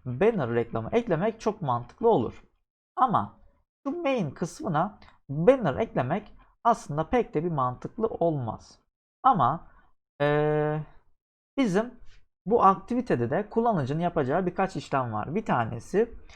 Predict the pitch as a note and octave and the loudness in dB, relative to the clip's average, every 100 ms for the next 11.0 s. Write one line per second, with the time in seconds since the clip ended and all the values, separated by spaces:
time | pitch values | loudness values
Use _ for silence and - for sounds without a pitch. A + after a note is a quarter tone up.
0 | - _ D3+ A#3+ A#3 - F3 E3 F3+ - | -20 _ 4 8 8 6 0 2 0 2
1 | G#3 C3+ - B2 A#2 D3+ B3 - - _ | 2 0 -4 -8 -2 -2 -2 -6 -20 _
2 | _ - - - A3+ A3+ C#3 - A#2+ A2 | _ -14 -4 4 4 4 -4 -2 0 0
3 | G#2+ - - A2 A2 G#2+ G#2+ A2+ E3+ G3+ | -2 -6 -4 -2 -4 -6 -4 -4 -4 -6
4 | - B3 C4 A3 B2+ A2 - G#3 - - | -6 -6 -2 -2 -2 -4 -2 -2 -4 -16
5 | - _ _ _ B3 - A3 G#3 A3+ G#3+ | -20 _ _ _ -8 4 6 6 4 4
6 | G3 - G3 F#3+ F3+ F3+ - - D3 A3 | 4 2 -2 0 0 -2 -4 -8 -8 -6
7 | B3 C#3+ A2+ - A#2+ A#2 A2+ - A2+ A2 | 0 0 0 -4 -2 -2 -2 -6 -4 -2
8 | A2+ A2+ A#2 A#3+ - - _ _ _ _ | -2 -4 -2 -2 -4 -18 _ _ _ _
9 | _ _ _ - C#3+ D3 D3 D3 E3+ B3+ | _ _ _ 0 2 4 2 0 0 0
10 | C#4+ A3 D#3 - C3 A2+ B2 G#3+ C#4+ | 0 0 -2 -2 -6 -4 0 0 0